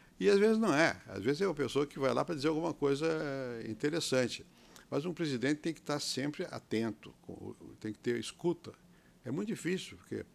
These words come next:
escutar, porque falar com um presidente é muito formalizado, né? As pessoas, pra dizer a verdade, é muito difícil. Você tem que ter gente da sua confiança,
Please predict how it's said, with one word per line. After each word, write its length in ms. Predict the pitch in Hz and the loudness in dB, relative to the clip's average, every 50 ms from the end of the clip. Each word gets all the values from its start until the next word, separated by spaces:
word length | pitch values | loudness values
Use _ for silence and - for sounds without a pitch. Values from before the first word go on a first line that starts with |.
| - - - | -20 -18 -16
escutar, 540 | - - - 113 101 - 127 117 113 101 - - | -14 -10 -8 -8 -2 2 2 2 2 2 -2 -12
porque 220 | - - - 98 90 98 104 - - - - - - - | -18 -14 -12 -10 -10 -10 -10 -12 -12 -16 -20 -20 -18 -4
falar 360 | - 131 135 147 165 175 - | -2 0 0 2 0 -2 -2
com 140 | - 123 113 | -2 -4 -4
um 60 | 101 | -4
presidente 640 | - 104 92 90 85 90 117 120 117 - - - - - - - - - - - | -4 -4 -4 -6 -6 -4 -4 -4 -4 -6 -10 -12 -16 -18 -20 -20 -20 -20 -14 -8
é 80 | 117 113 | -4 -2
muito 240 | 127 147 156 - - | -2 -2 -2 -2 -2
formalizado, 840 | 165 147 139 147 147 139 131 107 87 92 90 90 85 - - - - - - - - - - - - - | -2 0 0 0 0 0 0 -2 -2 -2 -2 -4 -4 -6 -8 -14 -20 -20 -20 -20 -20 -20 -20 -20 -18 -12
né? 220 | 101 104 113 113 - - - - - - - | -10 -8 -8 -8 -10 -14 -20 -20 -20 -12 -10
As 120 | - 104 - | -8 -6 -4
pessoas, 300 | 135 110 - 156 151 - | -4 -4 -2 -2 -2 0
pra 100 | 156 147 | 0 0
dizer 220 | 127 110 110 131 | 0 2 2 2
a 60 | 127 | 2
verdade, 480 | 110 104 85 82 87 120 117 104 95 110 | 2 2 0 0 0 0 0 0 0 -2
é 40 | 117 | -2
muito 540 | 107 98 101 110 123 113 95 - - 92 | -2 -2 0 0 0 0 -2 -4 -6 -12
difícil. 540 | 80 82 - - - 85 - - - - - - - - - - | -14 -14 -14 -14 -14 -12 -12 -12 -12 -14 -14 -18 -20 -20 -20 -12
Você 100 | - 101 | -10 -6
tem 140 | 92 120 123 | -4 -4 -4
que 100 | - - | -6 -2
ter 160 | - 123 113 | 0 2 2
gente 200 | 98 92 113 107 | 2 2 0 -2
da 80 | - 95 | -2 -4
sua 180 | - - 101 90 | -6 -4 -6 -4
confiança, 640 | - 101 95 - - 104 101 107 123 117 - 131 | -4 -6 -8 -8 -6 -4 -4 -4 -4 -4 -6 -10